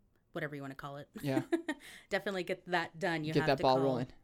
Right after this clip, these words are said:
Speaker 1: you have to call and make, make sure you got that done before we can help you. So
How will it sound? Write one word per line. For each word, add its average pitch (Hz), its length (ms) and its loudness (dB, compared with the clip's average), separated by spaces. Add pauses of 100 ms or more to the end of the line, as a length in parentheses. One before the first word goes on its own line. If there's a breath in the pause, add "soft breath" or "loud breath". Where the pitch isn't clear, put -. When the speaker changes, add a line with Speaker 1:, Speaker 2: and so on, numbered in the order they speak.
Speaker 1:
you 160 100 -10
have 156 200 -8
to 185 80 -12
call 175 320 -4
and 165 100 -4
make, 170 180 -4 (220)
make 175 200 -6
sure 180 160 -8
you 170 100 -6
got 165 220 -8
that 165 180 -6
done 175 160 -4
before 160 260 -8
we 160 120 -6
can 165 120 -8
help 165 220 -10
you. 143 180 -8
So 139 340 -12